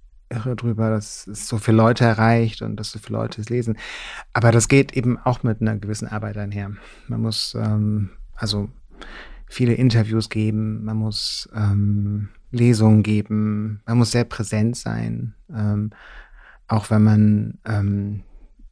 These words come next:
verschiedene Interviews am Tag hat und, ähm, muss wirklich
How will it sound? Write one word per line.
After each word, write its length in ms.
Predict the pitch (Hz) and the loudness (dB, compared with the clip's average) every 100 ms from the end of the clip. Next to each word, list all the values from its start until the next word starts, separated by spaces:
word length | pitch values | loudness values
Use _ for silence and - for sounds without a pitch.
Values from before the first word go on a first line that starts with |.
| - - | -14 -2
verschiedene 460 | 107 - 113 104 | 0 2 4 4
Interviews 540 | 107 110 110 104 107 107 | 2 0 -2 -2 -4 -6
am 120 | 107 | -10
Tag 380 | - 104 107 - | -8 -10 -10 -10
hat 400 | 110 - - - | -12 -10 -14 -8
und, 420 | 113 107 104 104 107 | 0 2 2 0 0
ähm, 420 | 104 101 71 - - - | 0 0 -4 -16 -12 2
muss 440 | 110 - - - - - - | 2 2 -4 -4 -12 -20 -16
wirklich 600 | 95 110 120 123 113 - | -2 4 6 6 6 2